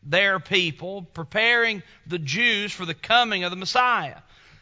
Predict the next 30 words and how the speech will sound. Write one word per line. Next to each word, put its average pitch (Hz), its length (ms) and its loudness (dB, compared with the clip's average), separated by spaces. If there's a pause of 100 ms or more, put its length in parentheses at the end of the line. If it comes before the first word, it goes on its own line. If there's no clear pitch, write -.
(120)
Uh, 170 120 0
but 196 160 4
instead, 202 760 2
they 190 140 2
had 185 160 2
got 175 220 -2
so 262 540 0
rooted 196 680 -2
in 196 200 -2
their 185 220 2
own 240 520 -4
ways 180 560 0
and 175 100 -4
their 175 180 2
own 233 400 0 (300)
religion 180 920 0 (320)
that 185 200 0
when 190 300 -4
Jesus, 190 640 -2
their 214 340 0
Messiah, 220 600 2
came 214 260 0
on 208 160 -4
the 190 80 -4
scene, 220 500 0 (280)
they 233 200 4
couldn't 233 360 0
even 226 480 -4
recognize 202 800 -2
him. - 100 -20